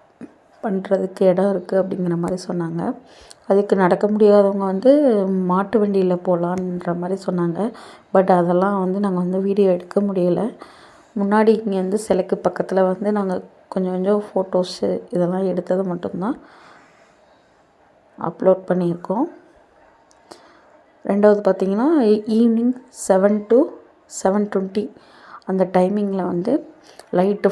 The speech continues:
ஃபுல்லா ஆஃப் பண்ணிட்டு சிவன், சிவன் மட்டும் தெரியுற மாதிரி லைட்டு, ஆ, விதவிதமா லைட் வர மாதிரி வந்து வச்சிருந்தாங்க. அதுவும் செம்மையா இருந்துச்சுங்க.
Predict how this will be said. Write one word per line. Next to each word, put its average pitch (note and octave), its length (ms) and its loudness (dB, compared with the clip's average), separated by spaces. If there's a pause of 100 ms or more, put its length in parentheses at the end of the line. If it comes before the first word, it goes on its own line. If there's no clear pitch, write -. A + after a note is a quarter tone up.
ஃபுல்லா F#3+ 180 4
ஆஃப் F#3+ 320 -2
பண்ணிட்டு G3+ 640 0 (380)
சிவன், A3+ 760 2 (760)
சிவன் G#3+ 600 2
மட்டும் G3+ 400 -2
தெரியுற F#3+ 380 2
மாதிரி A3+ 320 -2 (500)
லைட்டு, G3 680 2 (520)
ஆ, F3+ 200 2 (400)
விதவிதமா G3+ 560 2
லைட் F#3+ 300 0
வர F3 240 0
மாதிரி F#3+ 260 -2
வந்து F#3 240 -4
வச்சிருந்தாங்க. F#3 840 -4 (520)
அதுவும் A3 300 -2
செம்மையா A3 580 0
இருந்துச்சுங்க. G3 920 -2